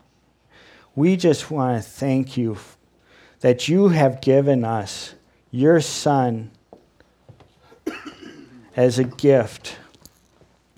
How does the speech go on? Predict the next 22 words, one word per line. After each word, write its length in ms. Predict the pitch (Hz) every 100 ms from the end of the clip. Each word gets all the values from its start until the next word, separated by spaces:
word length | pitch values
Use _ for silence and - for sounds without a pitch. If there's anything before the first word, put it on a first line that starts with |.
| _ _ -
to 260 | 135 123
us. 500 | 123 123 120 - - _ _ _ _ _ _ _ _ _ _ _ _ _ -
Your, 280 | 123 135 139
your 180 | 139 127
Son 380 | - 156 156
is 260 | 160 139 - - _ _ _
our 600 | - 139 143 147 143 139 - _ _ - - _ _ _ _
propitiation 1040 | - 131 139 135 - 135 127 131 120 139 117
for 220 | - 123
the 100 | 117
sins 400 | - 127 120 -
that 160 | 120
we 160 | 123 117
create 760 | - - 117 107 107 107 - - _ _ _ _ _
and, 240 | 127 113 139 -
and 300 | 123 110 98
done. 400 | 110 107 107 104 - _ _ _ - _ -
Lord, 220 | 131 131
we 160 | 127
thank 380 | 120 135 143 135
you 80 | 139
that 340 | 135 127 127